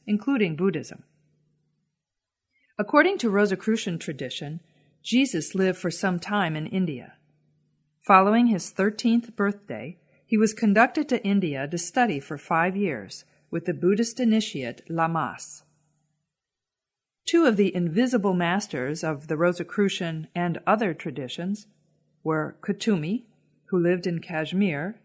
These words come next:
and Master Morya, who was born in Punjab. H. Spencer Lewis was familiar with Buddhism and received an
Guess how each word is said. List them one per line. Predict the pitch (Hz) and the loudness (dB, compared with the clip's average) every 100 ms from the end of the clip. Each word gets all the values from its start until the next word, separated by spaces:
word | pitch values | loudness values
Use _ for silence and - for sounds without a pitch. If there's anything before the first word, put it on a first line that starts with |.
| _ _ _ _ _ _ _ | _ _ _ _ _ _ _
and | 160 160 | -4 0
Master | 165 160 - 214 | 0 0 0 4
Morya, | 254 247 147 117 - _ _ _ | 4 4 0 -6 -16 _ _ _
who | 196 | -2
was | 180 | 0
born | 151 170 170 | 0 -2 0
in | 175 | -2
Punjab. | 185 269 233 127 98 - _ _ _ _ _ _ _ _ _ _ _ _ _ _ _ _ _ _ _ _ _ _ | 0 2 2 0 -12 -18 _ _ _ _ _ _ _ _ _ _ _ _ _ _ _ _ _ _ _ _ _ _
H. | 285 311 | 2 2
Spencer | - 233 208 185 | 2 2 2 2
Lewis | 190 269 175 - | 0 0 0 -2
was | 165 - | -4 -4
familiar | 165 170 220 254 175 | -2 0 2 2 0
with | 139 135 143 | -2 -8 -6
Buddhism | 160 139 123 - - _ _ _ _ - | -6 -6 -8 -12 -16 _ _ _ _ -8
and | 156 | -4
received | 156 151 277 262 160 | -2 0 2 2 2
an | 147 | -2